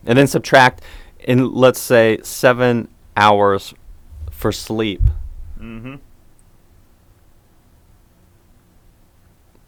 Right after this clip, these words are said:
Speaker 1: So seven, seven days, forty-nine.
Speaker 2: Got you. So then that still leaves
Speaker 1: Three thousand.
Speaker 2: that still leaves seven days. Oh.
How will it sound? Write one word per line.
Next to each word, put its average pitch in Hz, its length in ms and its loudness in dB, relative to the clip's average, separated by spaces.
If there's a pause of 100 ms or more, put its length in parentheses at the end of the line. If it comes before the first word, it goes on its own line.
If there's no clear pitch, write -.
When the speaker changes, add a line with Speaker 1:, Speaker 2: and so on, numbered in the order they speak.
Speaker 1:
So - 640 -14
seven, 107 720 -2 (1040)
seven 101 400 -6
days, 98 600 -4
forty-nine. 95 680 -10
Speaker 2:
Got 92 60 -12
you. 110 140 -16 (320)
So 156 140 -10
then 160 60 -8
that 180 220 -2
still 165 240 0
leaves 147 300 0
Speaker 1:
Three 110 140 -4
thousand. 98 420 -4 (200)
Speaker 2:
that 113 140 -4
still 139 240 0
leaves 127 540 -4 (2250)
seven 107 360 -12
days. 95 680 -14 (720)
Oh. 107 240 -6